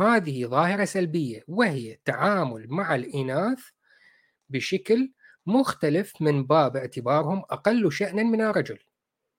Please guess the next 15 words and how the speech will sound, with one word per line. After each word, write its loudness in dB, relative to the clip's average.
الامرأة، 0
الأنثى 2
أقل 0
شأنًا 0
من 0
الذكر، -2
والتعامل 2
معها 2
على 2
هذا 2
الأساس، -6
وهذا 4
هو 0
تعريف -6
ميسوجيني. 0